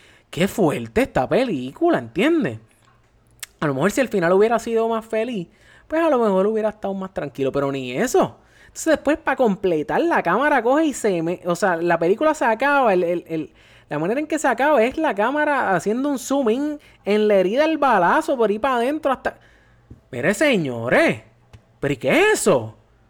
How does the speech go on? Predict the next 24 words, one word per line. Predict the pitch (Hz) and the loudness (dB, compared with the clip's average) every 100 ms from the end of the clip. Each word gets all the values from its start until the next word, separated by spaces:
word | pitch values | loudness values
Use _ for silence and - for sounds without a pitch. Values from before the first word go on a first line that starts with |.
| _ _ _ _ _ _ | _ _ _ _ _ _
Dios | 135 123 113 | -4 -4 -6
mío, | 110 110 127 277 | -10 -8 -4 -2
eso... | - 214 - - - | -2 -6 -8 -20 -16
Me | - | -10
la | 123 | -8
estuvo | 117 123 175 | -6 -2 -2
fuerte. | - 120 107 - 147 113 _ - - | -2 -6 -6 -8 -8 -10 _ -20 -20
A | - | -14
mí, | 120 143 240 269 - _ _ _ _ _ - | -8 -4 -4 -6 -12 _ _ _ _ _ -10
a | 135 | -4
mí | 190 | -2
me | 226 | -2
fascinó | 147 135 - 127 120 170 - | -4 -6 -6 -12 -8 -8 -10
esta | - - 131 | -18 -12 -6
película, | 143 135 113 113 123 151 _ - | -4 -4 -8 -10 -12 -14 _ -14
me | 127 135 | -6 -4
gustó | 123 120 139 | -4 -6 -6
muchísimo. | 165 151 - 151 139 - 135 151 - _ _ _ _ - | -6 -8 -8 -8 -8 -8 -8 -10 -14 _ _ _ _ -10
Este, | 135 123 _ - 143 139 135 135 127 123 139 _ _ - | -10 -10 _ -8 -4 -2 -2 -4 -4 -8 -14 _ _ -14
yo | 139 139 170 | -6 2 4
logré | 233 226 170 196 226 | 4 4 4 2 0
hablar | 180 156 156 170 220 214 208 - | 0 0 2 2 2 2 -2 -4
con | - 165 160 165 | -2 0 0 -4
Alexa, | 139 131 151 170 - 117 131 | -4 0 -2 -2 -8 -10 -14